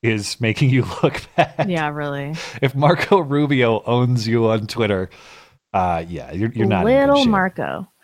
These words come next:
Speaker 2: Okay,
Speaker 1: Yeah.
Speaker 2: the statistic seems to be, but this is from The Big Short, and I'm having a hard time confirming it. If for every one percent increase in unemployment, forty thousand people die.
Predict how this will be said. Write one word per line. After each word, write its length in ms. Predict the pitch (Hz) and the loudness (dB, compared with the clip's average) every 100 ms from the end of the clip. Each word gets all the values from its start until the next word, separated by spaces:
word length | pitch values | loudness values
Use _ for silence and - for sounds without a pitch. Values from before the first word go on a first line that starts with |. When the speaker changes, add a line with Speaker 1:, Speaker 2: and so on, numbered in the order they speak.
| _ - | _ -4
Speaker 2:
Okay, 180 | - 277 | 0 2
Speaker 1:
Yeah. 80 | |
Speaker 2:
the 80 | 254 | 0
statistic 600 | 247 262 269 294 277 262 | -2 -4 -2 -2 0 -4
seems 400 | - 247 254 254 | -2 -2 -2 -2
to 100 | - | -6
be, 440 | 190 180 160 160 175 _ | -4 -2 -2 -4 -8 _
but 260 | 214 196 - _ | 0 0 -2 _
this 120 | 202 | -8
is 100 | 202 | -4
from 140 | 240 220 | -2 -2
The 60 | |
Big 260 | 175 190 180 | -2 -4 -4
Short, 380 | - 185 143 - | -8 -4 -4 -6
and 100 | 160 | -8
I'm 100 | 165 | -6
having 280 | 170 147 151 | -8 -8 -8
a 40 | |
hard 200 | 151 139 | -8 -8
time 200 | - 151 | -10 -12
confirming 480 | 156 151 139 107 113 | -12 -14 -14 -14 -14
it. 120 | 110 _ _ _ _ _ _ - | -18 _ _ _ _ _ _ -8
If 120 | 202 | -2
for 120 | 214 | 0
every 380 | 202 202 208 185 | 2 2 0 0
one 560 | - 160 165 175 202 202 | -4 -10 -4 -2 -2 -2
percent 480 | 208 196 190 175 | -4 -6 -6 -8
increase 400 | - 170 180 170 | -6 -8 -6 -8
in 80 | - | -6
unemployment, 540 | 165 156 - 170 147 - _ | -6 -6 -8 -10 -10 -14 _
forty 280 | 175 170 156 | -8 -6 -8
thousand 440 | - 160 151 131 | -6 -6 -6 -10
people 280 | - - - | -14 -16 -14
die. 380 | 104 57 - | -10 -10 -10